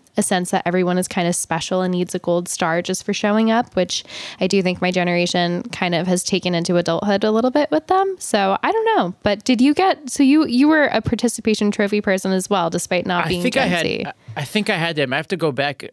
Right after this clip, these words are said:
Speaker 2: I have to go back over them, but, and they could be, like, fifth place, third place, whatever, you know, I don't know what they say, but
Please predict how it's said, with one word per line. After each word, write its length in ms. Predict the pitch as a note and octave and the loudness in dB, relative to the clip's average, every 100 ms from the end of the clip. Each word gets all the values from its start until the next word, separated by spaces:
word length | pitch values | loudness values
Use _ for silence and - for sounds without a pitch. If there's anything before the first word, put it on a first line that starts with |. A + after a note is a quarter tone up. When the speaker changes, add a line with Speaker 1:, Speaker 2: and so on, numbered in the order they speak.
| - | -10
Speaker 2:
I 60 | C#3 | -8
have 100 | C#3 | -6
to 100 | D#3+ | -10
go 280 | A#2 - | -8 -4
back 240 | B2 B2 A2 | -2 -2 -4
over 280 | A#2 A2+ B2+ | -8 -6 -4
them, 340 | C#3 D3+ D3+ - - _ _ _ _ | -4 -4 -10 -16 -20 _ _ _ _
but, 360 | D#3+ E3+ D3 C3 _ _ _ | -8 -4 -2 -4 _ _ _
and 120 | F3 | -4
they 100 | G3 | -2
could 220 | G3+ G#3 F3+ | -2 -2 0
be, 140 | F#3 | 0
like, 220 | C3+ A2 | -2 -4
fifth 420 | - - A#2 - | -10 -10 -10 -10
place, 380 | - A#2+ G#2+ - | -6 -4 -4 -6
third 280 | - G#2+ G2 | -6 -8 -10
place, 420 | - A2 G2+ G2 - | -12 -10 -10 -10 -8
whatever, 500 | G#2+ G#2 G#2+ D#2+ A#2+ | -8 -8 -8 -10 -8
you 160 | C#3+ A#2 | -6 -4
know, 140 | G#2+ | -2
I 180 | G#2+ A2+ | -4 -4
don't 140 | A2+ | -4
know 140 | G#2+ G#2 | -4 -4
what 200 | G#2 G2+ | -4 -6
they 140 | A2 | -6
say, 320 | G2 - A2 | -4 -4 -2
but 280 | A2 B2 A2 | -2 -2 -2